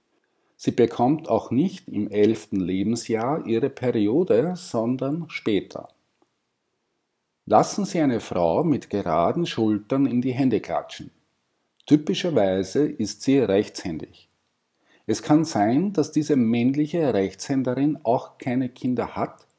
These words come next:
und auch nicht haben möchte. Sich nicht zu vermehren scheint Mutter Natur ein Gräuel zu sein.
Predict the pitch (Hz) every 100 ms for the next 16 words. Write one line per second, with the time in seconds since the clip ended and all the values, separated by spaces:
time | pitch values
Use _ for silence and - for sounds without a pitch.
0 | _ _ _ - 165 196 - 131 139 -
1 | 135 135 - 101 101 107 98 - - -
2 | _ _ _ _ _ _ _ _ _ _
3 | _ _ _ _ _ - 147 - 151 214
4 | - - - 180 170 139 143 175 151 95
5 | 80 92 - 113 107 123 143 151 139 147
6 | 143 131 - 123 143 - 135 135 127 123
7 | 147 117 90 82 - - 110 - 90 78
8 | 80